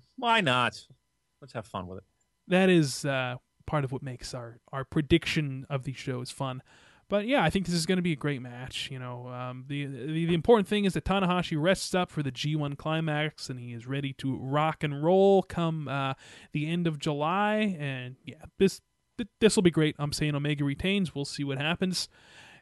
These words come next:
Speaker 2: And we move on to our main event of the evening for the I W G P Heavyweight title. We have the champion Tetsuya Naito defending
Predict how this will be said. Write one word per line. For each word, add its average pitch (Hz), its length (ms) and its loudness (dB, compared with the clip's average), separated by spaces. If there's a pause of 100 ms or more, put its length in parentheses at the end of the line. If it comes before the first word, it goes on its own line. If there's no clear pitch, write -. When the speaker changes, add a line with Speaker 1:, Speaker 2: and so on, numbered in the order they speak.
(160)
Speaker 2:
And 214 400 4
we 160 100 4
move 160 260 4
on 180 340 4
to 165 260 0
our 135 200 -4
main 185 440 -2
event 180 500 -2
of 160 160 -4
the 156 100 -2
evening 151 460 -4
for 247 260 0
the 220 160 0
I 214 280 2
W 185 360 4
G 147 220 -2
P 143 220 -6
Heavyweight 135 420 -4
title. 143 340 -2
We 147 120 -2
have 151 160 -2
the 160 60 0
champion 190 560 0
Tetsuya 220 520 0
Naito 196 580 2
defending 175 680 -2